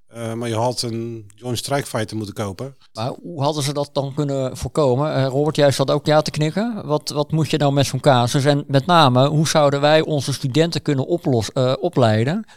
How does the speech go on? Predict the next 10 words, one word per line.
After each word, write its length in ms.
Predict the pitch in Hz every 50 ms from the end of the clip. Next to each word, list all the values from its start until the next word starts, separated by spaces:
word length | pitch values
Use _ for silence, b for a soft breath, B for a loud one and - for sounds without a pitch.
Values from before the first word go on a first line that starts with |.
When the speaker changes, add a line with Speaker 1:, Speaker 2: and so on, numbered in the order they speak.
| B _
Speaker 2:
zodat 320 | - - 147 123 135 135
ze 300 | - - 139 135 135 - _
dat 400 | - - 131 131 127 - - - _ _ _ _ _ _ _ _ _ _ _ _ _ _ _ _ _ _ _ _ _ _ _
probleem 600 | - 139 139 131 131 139 123 120 123 131 147 135
bij 140 | 117 113 113
dit 160 | 113 117 110
bedrijf 420 | - 120 117 117 117 120 127 -
hadden 280 | - - 131 135 143 135
kunnen 240 | - 147 143 143 123
voorkomen? 540 | 131 143 - 180 170 160 147 110 87 90